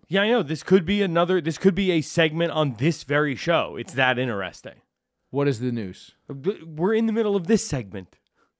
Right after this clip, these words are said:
Speaker 2: But you interrupted it.
Speaker 1: I didn't. You did by calling attention to the fact that I'm reading
Speaker 2: It's
Speaker 1: a
Speaker 2: very
Speaker 1: thing.
Speaker 2: distracting when I'm trying to talk to you and you're fucking reading a thing.
Speaker 1: I'm
Speaker 2: You
Speaker 1: listening.
Speaker 2: keep getting up for no reason and walking around to break the fourth wall.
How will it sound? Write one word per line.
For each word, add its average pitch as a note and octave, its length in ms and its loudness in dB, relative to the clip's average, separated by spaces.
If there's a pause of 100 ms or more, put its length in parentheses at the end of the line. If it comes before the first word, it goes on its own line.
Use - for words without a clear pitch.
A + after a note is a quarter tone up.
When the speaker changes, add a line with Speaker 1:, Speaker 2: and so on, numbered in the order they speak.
(400)
Speaker 2:
But D3 160 -14
you F#3+ 100 -4
interrupted F#3+ 480 -2
it. F2+ 140 -14
Speaker 1:
I B3+ 180 0
didn't. A3 400 -2
You A#3+ 160 4
did A#3 240 -2
by A3+ 160 4
calling A3+ 420 -2
attention G3+ 360 -2
to G#3 60 -6
the G3 80 -2
fact G3 240 2
that G3 60 -4
I'm G3 100 -4
reading A#3 180 4
Speaker 2:
It's - 80 -4
Speaker 1:
a F3 40 -6
Speaker 2:
very F4 280 4
Speaker 1:
thing. E4+ 100 2
Speaker 2:
distracting D4+ 560 0
when B3+ 140 2
I'm A#3 80 -4
trying D4 200 4
to C4+ 60 -2
talk D4+ 360 2
to A3 60 -4
you G3 300 2
and B3+ 80 -4
you're B3+ 100 0
fucking C4 380 2
reading D4 340 2
a C4+ 60 2
thing. C4 400 2
Speaker 1:
I'm D3+ 200 -2
Speaker 2:
You F3 60 -6
Speaker 1:
listening. C4+ 340 2
Speaker 2:
keep F3+ 180 -12
getting C#4+ 420 2
up D4+ 220 2
for A3 180 -2
no G3+ 160 2
reason F3 380 -2
and E3+ 100 -2
walking E3+ 340 2
around D#3+ 280 0
to F3 80 0
break E3+ 240 4
the E3 80 -4
fourth E3+ 320 0
wall. D3 280 0